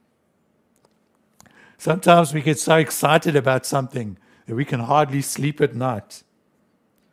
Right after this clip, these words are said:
But what about spending time with God? What about being with God? Are we excited about that?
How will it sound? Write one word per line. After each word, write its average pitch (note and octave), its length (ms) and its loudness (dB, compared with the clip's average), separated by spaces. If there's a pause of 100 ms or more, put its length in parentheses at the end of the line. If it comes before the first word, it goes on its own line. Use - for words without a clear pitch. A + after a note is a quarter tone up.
(140)
But A2+ 100 -12
what E3 160 4
about E3 320 0
spending D3+ 420 -4
time D3 300 -2
with C3 180 -8
God? G#2+ 440 -6 (1040)
What C#3+ 120 -8
about D#3+ 280 0
being D#3 260 0
with C#3 180 -4
God? B2 400 -4 (760)
Are A2 80 -10
we A#2 80 -4
excited C#3+ 460 -6
about C#3 340 -2
that? D3+ 340 -4